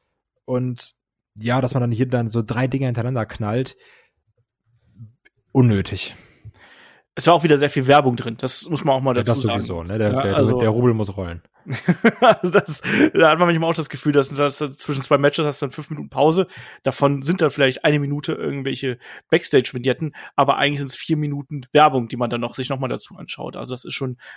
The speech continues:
Speaker 2: ein bisschen too much irgendwo. Ähm, apropos too much, wir kommen zum nächsten Match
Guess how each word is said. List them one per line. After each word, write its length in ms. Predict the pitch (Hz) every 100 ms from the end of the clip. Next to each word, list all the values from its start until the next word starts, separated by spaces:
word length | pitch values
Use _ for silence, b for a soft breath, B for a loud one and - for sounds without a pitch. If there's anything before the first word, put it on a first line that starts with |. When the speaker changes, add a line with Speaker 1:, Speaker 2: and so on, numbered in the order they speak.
| B
Speaker 2:
ein 160 | 139 131
bisschen 400 | 139 - 127 123 b b b b _ -
too 140 | -
much 420 | 147 143 143 -
irgendwo. 520 | - 127 127 135 165 - B B B _
Ähm, 240 | 165 170 165 _ -
apropos 300 | 190 208 254
too 100 | 208
much, 320 | 240 269 - B B B
wir 140 | 220
kommen 260 | - 226 220
zum 340 | 190 185 185
nächsten 480 | - 160 208 - 156
Match 340 | 151 240 -